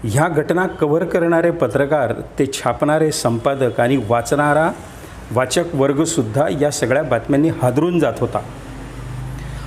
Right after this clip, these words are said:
हळूहळू सवय झाली, ह्या बातम्यांचं स्वरूप लास्ट पेजवर गेलं, लास्ट पेजवरून त्या बातम्या आत कुठेतरी सिंगल कॉलम या स्वरूपापुरत्या उरल्या.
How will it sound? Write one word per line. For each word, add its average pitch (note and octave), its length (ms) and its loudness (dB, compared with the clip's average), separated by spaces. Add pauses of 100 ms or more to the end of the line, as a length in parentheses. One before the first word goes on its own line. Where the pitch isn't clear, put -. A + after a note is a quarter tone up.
हळूहळू G3 440 2
सवय F3 340 2
झाली, D#3+ 320 2 (120)
ह्या C#3 220 2
बातम्यांचं D3 760 2
स्वरूप C#3+ 600 -2
लास्ट C#3 320 0
पेजवर C#3+ 300 2
गेलं, B2+ 300 2
लास्ट C3 340 0
पेजवरून C#3+ 540 2
त्या C3+ 120 2
बातम्या A#2+ 340 0 (180)
आत C#3+ 120 2 (140)
कुठेतरी C3+ 400 0
सिंगल D3+ 500 2
कॉलम C3 240 0 (300)
या C3 140 2
स्वरूपापुरत्या B2+ 840 -2
उरल्या. A2 360 0